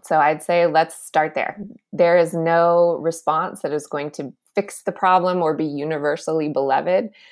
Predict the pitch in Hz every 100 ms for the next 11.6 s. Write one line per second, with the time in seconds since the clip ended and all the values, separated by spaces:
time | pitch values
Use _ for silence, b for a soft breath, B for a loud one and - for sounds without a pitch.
0 | b b - 151 147 214 226 208 233 240
1 | 214 196 165 165 185 175 165 147 151 160
2 | 151 - - 151 - 170 165 160 160 _
3 | - 190 - 156 - b b b - 214
4 | 202 185 - - 160 165 190 180 180 180
5 | 175 - 160 160 151 170 175 151 - 147
6 | 143 147 147 - 147 - - 156 147 143
7 | 143 143 139 131 147 175 226 - B B
8 | B - 147 147 143 101 - - - -
9 | 185 190 - _ _ 226 247 254 247 220
10 | 185 190 185 190 175 180 160 147 - 147
11 | 160 190 196 214 220